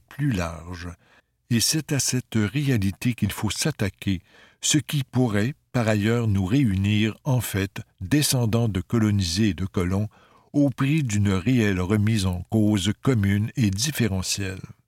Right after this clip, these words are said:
Mais comment se réapproprier les ressources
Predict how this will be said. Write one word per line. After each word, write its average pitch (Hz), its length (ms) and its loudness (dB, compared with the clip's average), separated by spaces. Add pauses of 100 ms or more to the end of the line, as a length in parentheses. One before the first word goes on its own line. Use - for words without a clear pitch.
(560)
Mais 120 180 4 (100)
comment 135 460 -2
se - 180 -4
réapproprier 104 1000 0
les 90 180 0
ressources 107 520 -2